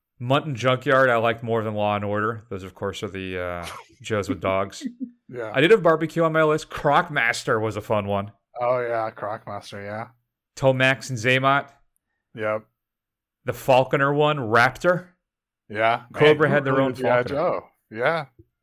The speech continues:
Speaker 1: And then, uh, I guess, the, oh, and I always <laughs> kinda like the Astro Viper, also known as the Cobra Knot,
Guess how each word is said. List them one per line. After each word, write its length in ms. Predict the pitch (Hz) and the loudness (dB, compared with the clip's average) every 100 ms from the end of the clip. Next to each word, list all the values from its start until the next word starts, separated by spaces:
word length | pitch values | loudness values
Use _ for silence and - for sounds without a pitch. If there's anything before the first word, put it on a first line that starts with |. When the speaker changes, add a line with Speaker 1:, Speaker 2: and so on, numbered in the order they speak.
| _ _ _ _ _ _ - | _ _ _ _ _ _ -8
Speaker 1:
And 180 | 131 120 | -6 -2
then, 460 | 120 120 120 113 | -2 -2 -6 -6
uh, 760 | 117 113 113 113 110 110 104 104 | -6 -4 -4 -4 -6 -8 -8 -10
I 80 | 113 | -8
guess, 160 | 110 117 | -8 -4
the, 100 | 143 | 0
oh, 240 | 147 139 | 2 2
and 100 | 127 | 2
I 60 | 135 | 2
always 260 | 160 - | 2 -2
<laughs> 140 | - - | -6 -4
kinda 240 | - 180 | 0 0
like 300 | 151 156 135 | 2 0 -2
the 120 | 123 | -2
Astro 480 | 127 120 - 147 123 | 0 0 0 -2 -2
Viper, 420 | 104 107 110 143 - _ _ _ - | 0 -2 -4 -12 -20 _ _ _ -4
also 240 | 123 - | -2 -2
known 140 | 123 120 | -4 -4
as 100 | 117 | -4
the 80 | |
Cobra 400 | 117 147 139 123 | -2 0 2 2
Knot, 240 | 113 98 | 0 0